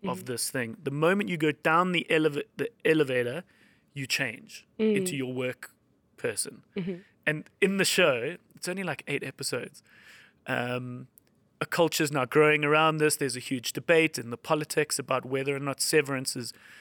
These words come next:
Speaker 1: is good or bad, and there's people that are for it, because obviously you can use it for certain things, not just work. You can live another life,
Speaker 2: Mm.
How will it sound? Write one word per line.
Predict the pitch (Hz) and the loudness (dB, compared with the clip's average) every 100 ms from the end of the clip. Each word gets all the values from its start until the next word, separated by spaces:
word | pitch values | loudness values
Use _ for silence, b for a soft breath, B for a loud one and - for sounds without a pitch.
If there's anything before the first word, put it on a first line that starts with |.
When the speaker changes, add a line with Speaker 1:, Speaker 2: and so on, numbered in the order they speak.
| B | B
Speaker 1:
is | - 120 | -12 -8
good | - 147 139 | 2 4 4
or | 113 | 2
bad, | 151 143 147 143 | 2 4 4 2
and | 123 | 0
there's | 113 | -8
people | - 147 139 | -6 -6 -4
that | 135 | -4
are | 117 | -4
for | - 156 151 | -4 2 2
it, | 143 | 2
because | 156 - | -4 -2
obviously | 302 - | 0 0
you | 175 151 | -2 -4
can | 143 | -6
use | 139 165 214 160 | 0 4 4 4
it | 147 - | 0 -2
for | - | -2
certain | - 175 170 - 135 | 0 2 2 -2 -12
things, | - 147 120 - | -4 -4 -4 -8
not | 156 | -6
just | 170 - | -6 -4
work. | 143 135 - - B B B B B 165 | -6 -6 -8 -14 B B B B B -8
You | |
can | - 139 139 | -6 -4 4
live | 185 156 | 4 4
another | 143 139 120 | 4 2 0
life, | 120 135 - - - - | -2 -4 -8 -18 -20 -6
Speaker 2:
Mm. | 220 202 196 | -4 -2 -6